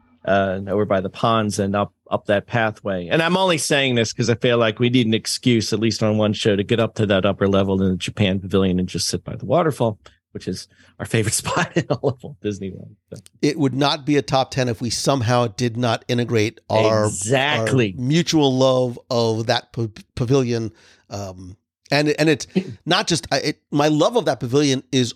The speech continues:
Speaker 2: really almost more the external part than what is within the walls of the pavilion itself.
Speaker 1: Yeah, exactly.
Speaker 2: I will from there go back to where I wanted to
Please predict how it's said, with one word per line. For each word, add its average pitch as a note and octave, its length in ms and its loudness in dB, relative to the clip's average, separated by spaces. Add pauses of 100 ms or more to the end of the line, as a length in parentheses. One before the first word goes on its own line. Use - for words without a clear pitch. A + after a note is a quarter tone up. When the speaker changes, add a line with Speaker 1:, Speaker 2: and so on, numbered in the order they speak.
(100)
Speaker 2:
really G3 340 2
almost C#3+ 380 0
more C3+ 400 2 (460)
the C3 340 -8
external A#2 760 -2 (460)
part - 400 -2 (320)
than B2 240 0
what C3 180 2
is B2+ 240 2
within B2+ 400 0
the A#2 80 2
walls A2 400 -2
of A2 80 -8
the G#2+ 60 -10
pavilion G2+ 360 -6
itself. - 520 -12
Speaker 1:
Yeah, F#2 180 -10 (600)
exactly. D#2 440 -20 (1400)
Speaker 2:
I F3+ 120 2
will B3 260 4
from G3+ 260 0
there E3 420 2 (120)
go D#3 180 2
back C3+ 460 -2
to B2 640 0
where B2 320 4
I A#2 100 4
wanted A2+ 420 2
to A2 600 -2